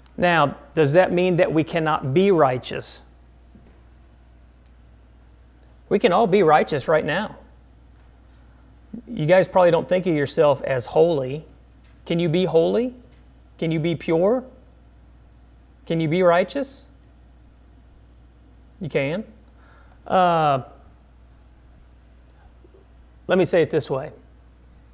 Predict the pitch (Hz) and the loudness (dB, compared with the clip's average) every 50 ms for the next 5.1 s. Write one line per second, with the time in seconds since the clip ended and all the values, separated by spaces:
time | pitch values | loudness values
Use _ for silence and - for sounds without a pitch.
0 | - - - - - - - - _ - - - - - - - - - _ - | -20 -20 -20 -20 -20 -20 -20 -20 _ -20 -20 -20 -20 -20 -20 -20 -20 -20 _ -20
1 | - - - - - 156 - - - - - - - - - - - 170 160 165 | -20 -20 -20 -20 -20 -20 -20 -20 -20 -20 -20 -20 -20 -20 -20 -8 -4 0 2 4
2 | 170 165 156 - - - - 170 147 - 160 151 143 139 - 156 147 127 - - | 4 4 2 0 -4 -4 -2 -2 -2 0 0 0 0 -2 -6 -10 -14 -14 -16 -18
3 | - - - - - - - - - 226 262 269 226 254 233 208 208 - 202 196 | -20 -20 -20 -20 -20 -20 -8 -2 0 2 2 4 4 4 4 2 2 0 -2 -2
4 | 196 196 - - - 180 180 - 151 165 156 143 135 - - 160 143 131 123 135 | -2 -4 -4 -4 -2 -2 -2 0 0 0 0 0 0 -4 -6 -6 -6 -6 -6 -8
5 | 147 | -12